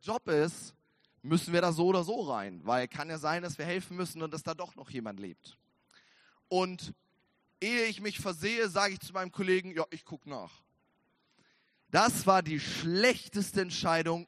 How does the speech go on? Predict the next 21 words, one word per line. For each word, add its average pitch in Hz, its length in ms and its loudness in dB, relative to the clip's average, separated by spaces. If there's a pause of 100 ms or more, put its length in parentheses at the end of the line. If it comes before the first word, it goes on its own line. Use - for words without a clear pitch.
überhaupt. 113 720 -2 (1400)
Ich - 320 0
komm 247 540 2 (100)
in 190 160 -4
diese 170 320 -4
Wohnung 185 400 -2
rein 143 460 -2 (1300)
und 175 160 -8
es 165 160 -8
fängt 220 400 -6
an, 175 260 -6
ein 160 240 -6
klein 214 640 -10
bisschen 180 420 -8
zu - 240 -14
riechen. 151 560 -18 (2500)
Und 165 120 0
dann 196 180 4
ist 226 200 -4
da 196 80 4
eine, 190 260 0